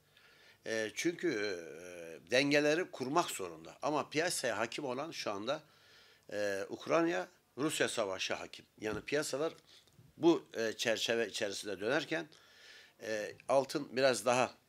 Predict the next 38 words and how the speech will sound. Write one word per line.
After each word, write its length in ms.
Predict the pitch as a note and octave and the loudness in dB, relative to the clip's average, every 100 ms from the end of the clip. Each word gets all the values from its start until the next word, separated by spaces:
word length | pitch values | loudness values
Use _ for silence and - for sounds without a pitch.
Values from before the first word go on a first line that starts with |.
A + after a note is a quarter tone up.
| - | -12
e, 520 | G#2 G#2 G2+ G2 E2+ - | -8 -4 -4 -6 -8 -10
yukarıya 460 | A#2 G#2 A#2 A#2 A2 | -12 0 2 2 0
doğru 160 | A2 | 0
şey, 200 | G#2 G#2+ | 0 -2
tırmanışını, 1000 | G2+ B2 A2 G#2+ G2+ G#2 G#2+ G2+ D#2+ G2 | -2 -4 -4 -4 -4 -4 -6 -8 -8 -8
e, 40 | F#2+ | -6
sürdürürken 640 | - G#2 A#2+ C#3+ D#3 D#3 - - - - | -6 -6 -6 -6 -6 -6 -10 -20 -20 -12
bugün, 360 | - C3 C3 G2 | -8 -6 -6 -4
e, 100 | G#2+ | -6
açılış, 520 | G2+ G#2 - C#3 - - - - - - | -4 -4 -4 -2 -4 -4 -12 -18 -20 -14
e, 240 | G2 G2+ G2+ | -8 -6 -4
dokuz 320 | G#2 A#2 C3+ A#2+ | -4 -4 -6 -6
yüz 100 | A2+ | -4
yirmi 260 | A#2+ C3 | -4 -4
bir 100 | C3 | -2
liradan 320 | A2+ A2 G#2 | -2 -2 -2
işlem 300 | G2+ - G#2+ | -2 -2 -2
görürken 400 | A2+ C#3 A#2 C3 C3 - - _ - | -2 -4 -4 -8 -8 -18 -20 _ -4
dolar 300 | B2 B2+ A2+ | 0 0 -2
bin 140 | A#2 | -2
dört 200 | B2+ - | -2 -2
yüz 100 | - | -4
seksen 460 | A2+ G#2+ - C#3 D3 | -4 -4 -4 -4 -4
lira, 280 | C#3+ D#3 - _ _ _ _ _ | -4 -6 -10 _ _ _ _ _
euro 280 | G#2+ D#3+ C3+ | -4 0 0
da 180 | C3+ - | 0 -2
bin 140 | G#2+ C3+ | -4 -4
altı 260 | C3+ - | -2 -2
yüz 140 | C#3 - | -4 -4
kırk 240 | - - | -6 -6
liradan 240 | A2 B2+ D3+ | -6 -6 -2
işlem 380 | - - A#2 | -2 0 -2
görüyor. 300 | G2+ G2+ F2 - _ _ _ _ _ - | -2 -4 -6 -10 _ _ _ _ _ -16
E, 80 | |
kapalı 380 | G2+ A#2 - G#2 | -2 0 0 -2
çarşıda, 380 | G2 F#2+ F2 G2 | -2 -6 -6 -8
yani 220 | F2+ F2+ | -10 -10
çarşımızda 720 | - F#2+ F2+ F2+ F2+ - A#2+ | -6 -4 -4 -8 -10 -10 -10